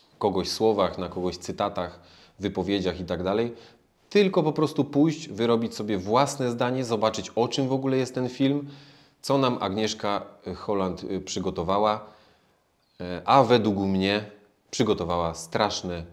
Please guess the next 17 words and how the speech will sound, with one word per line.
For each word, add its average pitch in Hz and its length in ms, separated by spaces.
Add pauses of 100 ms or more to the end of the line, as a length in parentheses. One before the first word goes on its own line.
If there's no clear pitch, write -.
gówno. 82 560 (160)
Realizacyjnie 113 880
film 95 320
jest, 87 360 (840)
nie 107 80
powiem, 127 260
że 95 120
genialny, 104 680
ale 107 180
jest 110 400
świetny. 82 600 (420)
Można 107 240
powiedzieć, 107 440
że 95 300
w, - 340
w, 95 280 (1800)
no, - 160